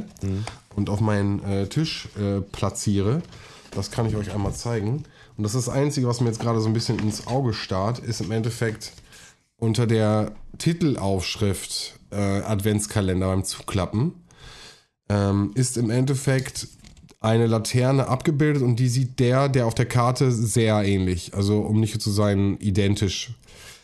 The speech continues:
Speaker 1: Ja.
Speaker 2: Ähm, das heißt, wenn ich das jetzt, diese Information mit einbeziehe, dass ich dieses Rätsel, und das ist natürlich bei einer Inventur auch, äh, üblich, da gehst du nicht nur in die Mopro-Abteilung und suchst deine Mo-, Mopro-Sachen zusammen, sondern die können natürlich mittlerweile überall stehen.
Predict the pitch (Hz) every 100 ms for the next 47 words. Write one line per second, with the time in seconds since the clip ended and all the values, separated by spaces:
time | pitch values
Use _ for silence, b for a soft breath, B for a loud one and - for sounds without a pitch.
0 | B 98 90 95 98 98 95 95 90 -
1 | - _ _ - _ _ - 113 - 135
2 | 135 110 - 117 113 107 123 131 - 135
3 | 147 139 123 120 - 139 127 120 120 127
4 | 107 101 - 95 101 156 170 B B B
5 | B B B 98 120 123 131 - - 139
6 | 147 127 117 131 135 147 147 160 160 104
7 | 104 101 - - 107 107 110 110 101 107
8 | 104 127 120 104 104 - 101 104 165 160
9 | 143 113 104 110 113 113 113 107 101 98
10 | 92 127 156 - 143 123 - 127 123 110
11 | 110 104 110 104 120 139 139 160 - 160
12 | 147 143 151 143 139 143 131 123 120 120
13 | 127 117 117 113 117 110 110 107 113 95
14 | 120 156 - 151 151 165